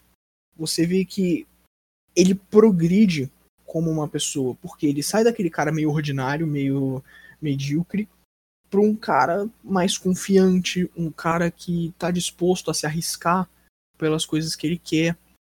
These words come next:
que tá disposto a sair da zona de conforto pra descobrir mais sobre a vida,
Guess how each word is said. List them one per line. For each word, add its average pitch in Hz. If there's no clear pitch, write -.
que 160
tá 160
disposto -
a -
sair 175
da 185
zona 180
de 180
conforto 175
pra 151
descobrir 185
mais 202
sobre 156
a 147
vida, 135